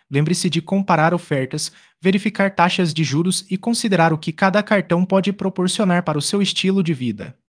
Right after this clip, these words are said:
Não se esqueça de usar seu cartão de forma inteligente, evitando dívidas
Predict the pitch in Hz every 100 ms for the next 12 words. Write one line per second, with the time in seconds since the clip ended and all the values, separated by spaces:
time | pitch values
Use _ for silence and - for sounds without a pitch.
0 | _ - 147 170 180 - 196 170 190 170
1 | 170 160 170 160 196 - 165 180 185 -
2 | 156 170 190 208 165 143 131 135 - 165
3 | 190 196 208 175 185 202 208 202